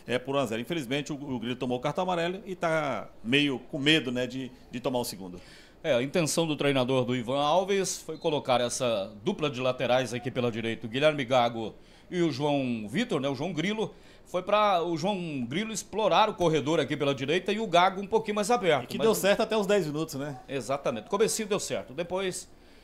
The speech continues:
Speaker 2: a jogada já não, não tá funcionando mais nesse momento. Pode até funcionar aí no decorrer do jogo, né? Bola tocada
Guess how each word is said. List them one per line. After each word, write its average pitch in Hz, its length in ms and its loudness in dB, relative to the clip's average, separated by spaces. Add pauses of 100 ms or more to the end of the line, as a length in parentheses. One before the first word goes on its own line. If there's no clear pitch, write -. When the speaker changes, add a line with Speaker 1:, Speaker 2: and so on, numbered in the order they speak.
(140)
Speaker 2:
a 127 80 -2
jogada 131 340 2
já 123 140 2
não, 104 340 -4
não 123 120 -4
tá 123 120 2
funcionando 120 500 -4
mais 117 200 -2
nesse 120 240 -6
momento. 98 320 -8 (640)
Pode 180 160 6
até 214 200 4
funcionar 202 500 0
aí 113 80 -2
no 127 80 -6
decorrer 139 400 -2
do 123 80 -6
jogo, 101 260 -10
né? 139 140 -6 (300)
Bola 165 180 6
tocada 175 640 4